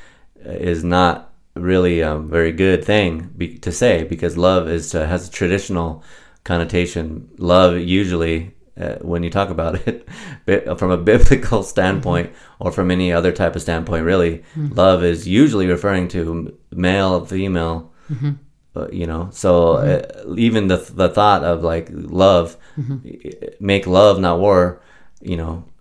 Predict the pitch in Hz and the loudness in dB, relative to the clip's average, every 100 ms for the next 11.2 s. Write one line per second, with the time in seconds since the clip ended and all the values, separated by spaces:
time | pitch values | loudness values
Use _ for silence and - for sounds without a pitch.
0 | - 87 87 90 90 - 90 85 85 82 | -10 -6 -2 0 0 -2 -6 -4 -4 -2
1 | 82 82 80 71 - _ - 98 90 87 | -2 -2 -4 -6 -12 _ -6 -2 0 -2
2 | - 87 113 135 147 82 80 - 151 151 | -2 -2 0 0 -2 -2 -4 -8 -6 -4
3 | 147 87 - 87 82 87 95 92 85 82 | -6 -10 -4 -4 0 2 4 4 2 -8
4 | - - - - _ 87 82 80 78 73 | -20 -20 -20 -20 _ -2 -2 -2 -6 -10
5 | - - _ - 82 - - 95 92 87 | -16 -20 _ -8 -8 -8 -2 2 2 2
6 | 80 76 - - _ 110 107 98 85 101 | -2 -6 -14 -20 _ 6 8 8 4 2
7 | 87 82 90 104 110 95 92 71 - 135 | -2 -4 4 6 6 4 2 0 2 4
8 | 135 82 82 80 85 180 160 127 123 _ | 6 4 2 -4 -4 -2 -2 -4 -8 _
9 | _ _ _ _ _ _ - - 95 - | _ _ _ _ _ _ -12 -6 -4 6
10 | 117 127 95 87 85 82 - - 85 80 | 8 8 6 2 0 -2 -4 -6 -4 -4
11 | - | -8